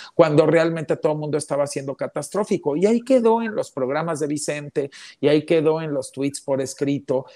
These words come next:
y casualmente se está cumpliendo. Ahora me preguntan qué viene después y, pues, también les he podido dar mi opinión y, pues, se ha ido cumpliendo. Hablé de las tasas mucho tiempo antes y se ha ido cumpliendo.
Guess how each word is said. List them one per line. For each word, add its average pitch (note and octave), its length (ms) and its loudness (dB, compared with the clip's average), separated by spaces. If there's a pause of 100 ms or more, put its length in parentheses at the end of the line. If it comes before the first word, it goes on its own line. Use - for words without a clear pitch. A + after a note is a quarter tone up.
y D#3 80 -2
casualmente F3+ 760 2
se E3 120 -6
está - 220 -8
cumpliendo. D3+ 800 -2 (380)
Ahora C#3+ 300 4
me D3+ 140 0
preguntan D3+ 500 -2
qué D#3 80 -2
viene D#3 300 -4
después D#3+ 560 -2
y, D#3 60 -2
pues, C#3+ 200 -12
también D3+ 300 -6
les D#3+ 140 -2
he D3 60 0
podido D3+ 360 2
dar C#3+ 180 0
mi D3+ 100 -6
opinión D3+ 560 -4
y, C#3+ 60 0
pues, C3 200 -8
se C3 100 0
ha - 20 2
ido C#3+ 180 2
cumpliendo. C#3+ 560 0
Hablé C#3 220 4
de C#3 80 0
las C3+ 240 0
tasas D3+ 400 2
mucho D3+ 260 -4
tiempo D3 340 -2
antes D3 300 -2
y C#3 60 -6
se C#3+ 120 -2
ha - 20 2
ido C#3 160 0
cumpliendo. C#3 640 -2